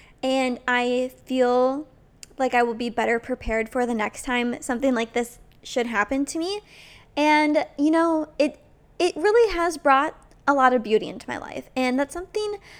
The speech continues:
I wanna remind you of too, if you're going through a hard time, is know it doesn't last forever.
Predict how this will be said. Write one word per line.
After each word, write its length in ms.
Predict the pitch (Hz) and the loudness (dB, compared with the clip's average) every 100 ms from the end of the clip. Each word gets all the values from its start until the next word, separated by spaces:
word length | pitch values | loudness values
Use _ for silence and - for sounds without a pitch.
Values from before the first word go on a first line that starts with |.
| - - | -20 0
I 60 | 277 | 4
wanna 240 | 285 285 | 4 4
remind 520 | 269 247 202 220 220 - | 4 2 0 -4 -6 -8
you 300 | 208 233 240 | -8 -2 0
of 280 | 233 254 | 0 -4
too, 300 | - - 226 | -14 -6 -2
if 120 | 233 240 | -2 0
you're 220 | 220 220 | -2 -2
going 320 | 240 240 254 | -2 -4 -6
through 160 | 285 262 | -4 -2
a 60 | |
hard 180 | 269 277 | 0 -2
time, 300 | 285 277 269 | 0 -2 0
is 260 | 254 247 - _ _ _ - - - - _ - _ | -2 -6 -12 _ _ _ -20 -20 -20 -20 _ -20 _
know 220 | 247 240 | 0 2
it 80 | 285 | 4
doesn't 280 | 392 403 392 | 2 0 0
last 280 | 302 285 - | 0 0 -2
forever. 540 | 349 262 196 220 330 | 2 4 4 -2 -6